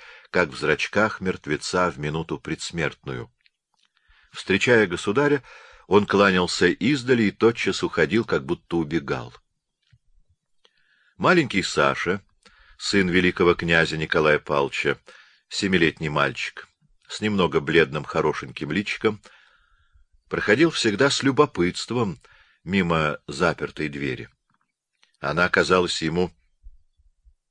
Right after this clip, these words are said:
такой же таинственной, как та страшная дверь в замке Синей Бороды, о которой он читал в сказках. Однажды приснилось ему,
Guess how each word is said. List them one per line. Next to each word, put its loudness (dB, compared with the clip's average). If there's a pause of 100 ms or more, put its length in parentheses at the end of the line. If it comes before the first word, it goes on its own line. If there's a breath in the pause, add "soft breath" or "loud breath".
(120)
такой 4
же -2
таинственной, -2 (460 soft breath)
как -2
та 2
страшная 0
дверь 2
в -14
замке -2
Синей -6
Бороды, 0 (760 loud breath)
о -2
которой 4
он 0
читал -2
в -16
сказках. -8 (2000)
Однажды 0
приснилось 0
ему, -6